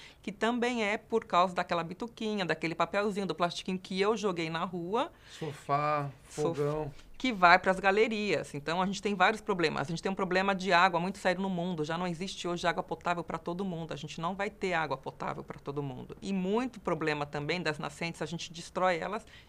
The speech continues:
Speaker 1: e o impacto do lixo vai nessas nascentes. Então, é assim, a gente começar a olhar um pouco, ampliar a nossa visão e as nossas responsabilidades e mudar comportamentos básicos no dia a dia. Primeiro, a questão do consumo consciente, que você bem falou aqui, que é, é, é até essa agenda da onu que a gente tá falando,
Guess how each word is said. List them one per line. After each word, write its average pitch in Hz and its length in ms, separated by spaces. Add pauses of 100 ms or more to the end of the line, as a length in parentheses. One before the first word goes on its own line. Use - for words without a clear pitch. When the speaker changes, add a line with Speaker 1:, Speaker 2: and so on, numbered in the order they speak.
Speaker 1:
e 180 60
o 175 40
impacto 165 420
do 214 100
lixo 190 340
vai 165 320
nessas 185 260
nascentes. 170 640 (480)
Então, 202 160
é - 20
assim, 208 140
a 196 60
gente 208 180
começar 208 400
a 240 40
olhar 233 220
um 202 80
pouco, 208 220
ampliar 185 380
a 214 40
nossa 202 300
visão 165 320
e 160 80
as 156 120
nossas 165 280
responsabilidades 170 880
e 254 40
mudar 254 240
comportamentos 254 1080 (640)
básicos 233 520
no 170 120
dia 156 220
a - 20
dia. 147 400 (360)
Primeiro, 220 320
a 220 40
questão 190 320
do 175 60
consumo 165 400
consciente, 165 460
que - 60
você 160 260
bem 156 160
falou 151 340
aqui, 160 300
que 180 120
é, 151 220
é, 147 260
é 147 120
até 151 440
essa 156 200
agenda 147 340
da 147 180
onu 147 220
que 151 100
a 143 60
gente 143 160
tá 143 100
falando, 151 560